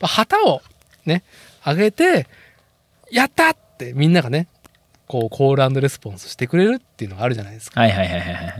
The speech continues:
Speaker 1: い。
Speaker 2: そうですね。
Speaker 1: もう、それだけで完成してると思うんですよ。
Speaker 2: <laughs> フォロー。
Speaker 1: 今夜はパー、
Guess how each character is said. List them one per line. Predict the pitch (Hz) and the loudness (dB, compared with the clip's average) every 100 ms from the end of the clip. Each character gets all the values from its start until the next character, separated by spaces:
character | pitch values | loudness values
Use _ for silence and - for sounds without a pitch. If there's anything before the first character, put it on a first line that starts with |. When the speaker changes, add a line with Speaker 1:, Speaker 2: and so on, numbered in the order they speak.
| 107 | -2
Speaker 1:
い。 | |
Speaker 2:
そ | 110 | 0
う | |
で | 95 | 0
す | - | -2
ね。 | 131 151 _ _ - | -6 -8 _ _ -4
Speaker 1:
も | 226 | -4
う、 | - | -4
そ | - 254 | -4 0
れ | 359 | 2
だ | 440 | 0
け | 381 | 0
で | 160 | -2
完 | - 226 285 | -2 -2 -2
成 | 285 285 269 | -2 -2 -2
し | |
て | - | -2
る | 233 | -2
と | 131 | -2
思 | 151 | 0
う | 139 | -2
ん | |
で | 107 | -4
す | 120 | -12
よ。 | - | -16
Speaker 2:
<laughs> | - 131 - 127 170 170 170 196 - | -10 -8 -6 -4 -2 0 0 0 -2
フ | 175 - 160 | -6 -2 -2
ォ | |
ロ | 170 | -2
ー。 | 175 | -2
Speaker 1:
今 | 160 | 0
夜 | 131 117 | 0 -2
は | 113 | -2
パ | 165 | 0
ー、 | 143 | 0